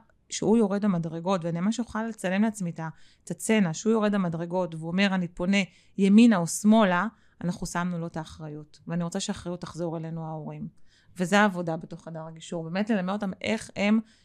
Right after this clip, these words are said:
יוצאים מהקונפליקט ומגיעים לצרכים, גם לצרכים של עצמם, כי אנחנו שתינו מסתכלות עליהם ביחד, וגם על הצרכים של כל, כל הילדים ושתי המשפחות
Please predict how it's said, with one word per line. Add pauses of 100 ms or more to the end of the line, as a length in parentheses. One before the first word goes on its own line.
(140)
יוצאים
מהקונפליקט
ומגיעים
לצרכים,
גם
לצרכים
של
עצמם,
כי
אנחנו
שתינו
מסתכלות
עליהם (320)
ביחד, (380)
וגם
על
הצרכים
של
כל, (640)
כל
הילדים
ושתי
המשפחות